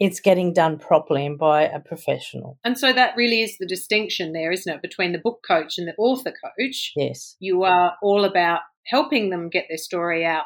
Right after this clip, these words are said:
Speaker 2: but helping them to deliver it in a way that is going to be received well, that people are gonna have an opportunity to read it.
Speaker 1: Exactly. You want it to be a good experience for the reader. If it is, they're gonna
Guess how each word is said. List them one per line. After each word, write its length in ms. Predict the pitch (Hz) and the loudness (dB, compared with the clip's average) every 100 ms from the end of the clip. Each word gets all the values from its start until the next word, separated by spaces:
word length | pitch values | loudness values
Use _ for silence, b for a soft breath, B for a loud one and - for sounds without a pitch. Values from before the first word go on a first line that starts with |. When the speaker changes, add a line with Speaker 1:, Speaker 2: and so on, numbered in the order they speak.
| - | -2
Speaker 2:
but 140 | 190 | -4
helping 420 | - 226 233 214 185 | 0 0 0 -2 0
them 300 | 180 180 175 | -2 -2 -4
to 140 | - 180 | -8 -4
deliver 480 | 196 214 247 190 | 0 0 0 -2
it 140 | 175 185 | -4 -4
in 100 | 196 | -4
a 80 | 185 | 0
way 280 | 190 185 | 2 2
that 180 | 180 180 | 2 0
is 260 | 175 175 - | 0 -4 -2
going 280 | 220 196 196 | 2 4 2
to 100 | 196 | -2
be 480 | 196 185 185 180 165 | -2 2 2 0 -4
received 480 | 190 196 254 359 - | -6 0 4 4 2
well, 340 | 160 160 143 - | -4 -4 -6 -10
that 140 | 170 - | -10 -4
people 240 | 190 185 | -2 -2
are 20 | |
gonna 160 | 180 175 | -2 -2
have 60 | 170 - | -4 -6
an 100 | 170 | -8
opportunity 520 | - 190 196 185 175 | -8 -4 -2 0 -2
to 120 | 190 | -4
read 280 | 180 214 269 | 0 0 0
it. 140 | 160 _ _ - | -2 _ _ -2
Speaker 1:
Exactly. 720 | 170 - 160 139 135 127 139 - | 0 4 4 4 0 -4 -8 0
You 140 | 277 | 2
want 220 | 285 330 330 | 4 4 4
it 140 | 220 | 2
to 100 | 226 | 0
be 200 | 190 202 | 4 4
a 100 | 165 | 4
good 160 | 175 175 | 2 0
experience 580 | 156 - 180 170 156 | -2 0 2 2 0
for 140 | - 160 | -2 0
the 120 | 156 | 4
reader. 500 | 165 247 240 117 180 _ - | 6 6 4 2 -2 _ -8
If 160 | 262 | -2
it 120 | 202 196 | 0 4
is, 260 | 254 175 | 4 2
they're 160 | 208 240 | 2 2
gonna 440 | 240 190 170 147 | 4 4 4 2